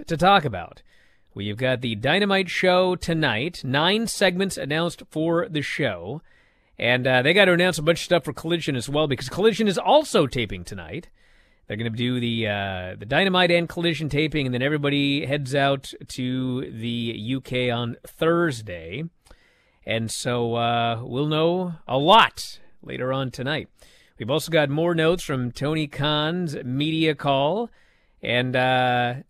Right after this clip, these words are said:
Phoenix off the show. And, uh, he mentioned there could be more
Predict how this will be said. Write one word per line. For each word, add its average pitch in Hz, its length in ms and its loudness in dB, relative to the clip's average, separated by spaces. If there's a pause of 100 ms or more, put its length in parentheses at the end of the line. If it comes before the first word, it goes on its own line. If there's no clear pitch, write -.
Phoenix - 920 2 (300)
off 226 300 10
the 202 160 6
show. 139 600 4 (500)
And, 113 300 -2
uh, 117 320 4
he 143 120 0
mentioned 160 340 0
there 151 120 6
could 202 260 4
be 226 160 2
more 220 480 6